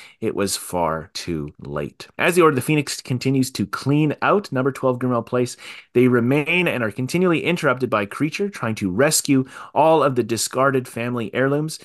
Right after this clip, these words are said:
uh, many of them being, uh, cursed or bewitched objects. Uh, and finally, at the end of the day, uh, Missus Weasley reminds Harry that it is tomorrow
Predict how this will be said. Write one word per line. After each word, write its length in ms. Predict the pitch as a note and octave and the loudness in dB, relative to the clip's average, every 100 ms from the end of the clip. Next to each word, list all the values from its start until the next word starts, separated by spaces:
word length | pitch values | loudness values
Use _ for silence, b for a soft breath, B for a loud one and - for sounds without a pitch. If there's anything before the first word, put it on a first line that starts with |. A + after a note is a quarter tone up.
| B B | B B
uh, 120 | E2+ F2 | -10 -4
many 440 | G2 B2 D3+ C#3+ | 2 2 2 2
of 80 | B2 | 0
them 120 | A#2 | 0
being, 300 | A2+ G#2+ F#2+ B B B | 0 0 -2 B B B
uh, 140 | D#2 - | -10 -10
cursed 400 | - B2+ D3 - | -4 -2 -2 -2
or 140 | - F2 | -6 -4
bewitched 420 | F2+ A#2 B2 - - | -2 -2 -2 -6 -2
objects. 560 | A2+ A2+ A#2 - - _ _ B B B - | -2 0 -4 -4 -14 _ _ B B B -10
Uh, 200 | F2 D#2 - | -8 -8 -4
and 480 | A2+ A2+ G#2+ G#2 - | 0 0 -2 -6 -12
finally, 520 | - D3 F#3 G2 C#2+ E2 | 0 2 4 2 -2 -6
at 140 | G2 | -4
the 140 | F#2+ | -2
end 240 | B2+ F3+ F3 - | 0 0 0 0
of 220 | C3+ D3+ | 0 0
the 80 | C#3+ | -4
day, 280 | E2+ D2+ - _ B B B B | -4 -8 -16 _ B B B B
uh, 200 | - B1 | -10 -2
Missus 320 | A2+ D#3 D3+ | 0 2 2
Weasley 260 | A#2 G2+ G2+ | 0 0 0
reminds 440 | G2 G2+ B2+ D3+ | 0 2 2 0
Harry 220 | G2 E2+ E2 | -4 -6 -4
that 140 | F#2 | -2
it 120 | G#2 | 2
is 200 | B2 B2+ | 2 2
tomorrow 680 | - C#3 C3+ F#3 A3 G2+ - | -2 -2 4 6 6 2 -4